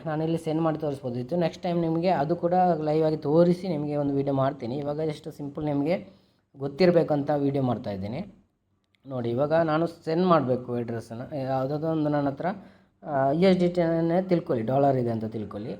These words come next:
ಅದನ್ನು ನಾನು ಸೆಂಡ್ ಮಾಡಬೇಕು. ಯಾವ ರೀತಿ ಸೆಂಡ್ ಮಾಡಬೇಕು? ನಾನಿಲ್ಲಿ ಸೆಂಡ್ ಆಪ್ಷನ್ ಕ್ಲಿಕ್ ಮಾಡ್ಬೋದು. ನನ್ನ ಹತ್ರ ಇವಾಗ ಯು ಎಸ್ ಡಿ ಟಿ ಇಲ್ಲ, ನನ್ನ ಹತ್ರ ಟ್ರೋನ್ ಪಾಯಿಂಟಲ್ಲಿ ಇದೆ, ಅದಕ್ಕೆ ಇಲ್ಲಿ ತೋರಿಸ್ತಾ ಇದೆ. So ಯು ಎಸ್ ಡಿ ಟಿ ಇದ್ದರೆ ನನಗೆ ಇಲ್ಲಿ ಯು ಎಸ್ ಡಿ ಟಿ ತೋರಿಸ್ತಾ ಇತ್ತು, but ನಾನು ಇಲ್ಲಿ ನಿಮಗೆ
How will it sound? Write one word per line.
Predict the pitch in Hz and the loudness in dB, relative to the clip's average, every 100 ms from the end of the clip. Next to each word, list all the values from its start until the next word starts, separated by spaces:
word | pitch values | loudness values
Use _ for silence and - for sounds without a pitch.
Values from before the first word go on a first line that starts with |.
| 180 | -4
ಅದನ್ನು | 180 180 190 | 0 0 2
ನಾನು | 190 190 | 0 4
ಸೆಂಡ್ | 180 180 | 6 6
ಮಾಡಬೇಕು. | 139 117 117 143 | 4 2 -2 0
ಯಾವ | 165 | 0
ರೀತಿ | 156 156 | 0 -4
ಸೆಂಡ್ | 151 143 | -6 -4
ಮಾಡಬೇಕು? | 139 139 139 143 | -4 -4 -6 -6
ನಾನಿಲ್ಲಿ | 143 143 143 214 - - _ | -4 -4 -2 -4 -8 -20 _
ಸೆಂಡ್ | 143 143 151 | -10 -4 -2
ಆಪ್ಷನ್ | 143 143 143 143 139 | -2 -6 -4 -6 -6
ಕ್ಲಿಕ್ | 143 143 | -8 -4
ಮಾಡ್ಬೋದು. | 135 117 117 123 | -2 -2 -2 -2
ನನ್ನ | 131 143 | -2 -4
ಹತ್ರ | 143 147 | -4 -2
ಇವಾಗ | 143 156 170 - _ 147 | 0 0 -2 -6 _ -6
ಯು | 151 | -4
ಎಸ್ | 156 | -2
ಡಿ | 156 | -2
ಟಿ | 170 | 2
ಇಲ್ಲ, | 190 151 117 | 4 4 2
ನನ್ನ | 131 151 | -2 -2
ಹತ್ರ | 170 175 175 | 0 0 2
ಟ್ರೋನ್ | 180 190 190 190 | 4 4 4 2
ಪಾಯಿಂಟಲ್ಲಿ | 160 185 190 196 190 175 | 2 4 4 6 6 6
ಇದೆ, | 143 | 4
ಅದಕ್ಕೆ | 151 170 | 0 -2
ಇಲ್ಲಿ | 165 165 | -4 -2
ತೋರಿಸ್ತಾ | 156 143 - 120 | -2 -4 -6 -4
ಇದೆ. | 110 185 - - _ | -2 -4 -6 -20 _
So | - 160 | -8 0
ಯು | 170 175 | 6 6
ಎಸ್ | 165 | 6
ಡಿ | 160 | 2
ಟಿ | 160 147 | -4 -4
ಇದ್ದರೆ | 151 151 | -2 -2
ನನಗೆ | 143 143 151 | -2 -2 -2
ಇಲ್ಲಿ | 151 147 151 180 160 | 0 -2 -4 -4 0
ಯು | 170 | 2
ಎಸ್ | 147 | 0
ಡಿ | 156 | -6
ಟಿ | 170 | -4
ತೋರಿಸ್ತಾ | 160 151 135 107 | -4 -4 -8 -10
ಇತ್ತು, | - 156 | -10 -8
but | 165 165 | -8 -6
ನಾನು | 160 156 | -4 -4
ಇಲ್ಲಿ | 156 196 180 | -4 -4 -4
ನಿಮಗೆ | 147 147 | -4 -6